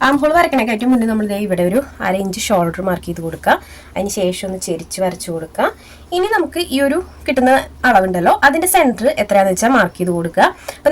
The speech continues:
നിങ്ങൾക്ക് എത്രയാണ് സൈസ് എന്ന് വെച്ചാൽ നിങ്ങൾ അതിനനുസരിച്ചിട്ടാണ് കേട്ടോ ചെയ്തെടുക്കണ്ടേ. അപ്പൊ ഇതുപോലെ ഞാൻ ആം ഹോളിന്റെ കർവ് വരച്ചു കൊടുത്തിട്ടുണ്ട്. ഇനി നമുക്ക് ചെസ്റ്റ് അടയാളപ്പെടുത്തി കൊടുക്കാം. അപ്പൊ ചെസ്റ്റ് വന്നിട്ട് എനിക്ക് അഞ്ചര ഇഞ്ചാണ് കേട്ടോ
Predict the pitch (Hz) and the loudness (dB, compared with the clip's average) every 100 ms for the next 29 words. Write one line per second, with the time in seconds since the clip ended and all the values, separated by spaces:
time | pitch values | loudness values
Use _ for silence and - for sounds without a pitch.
0 | 311 277 262 370 - 285 294 302 277 254 | 4 4 4 2 4 6 4 4 2 2
1 | 240 247 262 262 247 233 226 240 240 214 | 0 0 2 2 4 2 0 -2 -4 -6
2 | 185 208 180 180 190 180 180 180 170 185 | -2 0 0 0 -2 -2 -4 -6 -2 0
3 | 311 - - - 240 226 214 208 247 233 | -2 -6 -20 -12 -4 2 4 6 4 2
4 | 226 196 180 165 170 185 190 160 165 170 | 2 0 -2 -4 -4 -4 -4 -2 -6 -6
5 | 175 165 - 160 160 160 294 - 320 381 | -8 -8 -10 -14 -10 -4 -4 -2 0 0
6 | 339 349 302 233 - - 277 214 170 170 | 0 -4 -4 -4 -6 -6 -2 -2 -2 -8
7 | - - 147 135 240 - - - - - | -16 -12 -12 -2 0 0 -8 -20 -20 -20
8 | - 302 320 339 - 392 392 311 294 285 | -4 0 4 2 2 2 4 8 6 4
9 | 269 359 214 226 233 269 233 185 165 147 | -2 0 2 2 0 0 0 2 0 0
10 | 170 | 0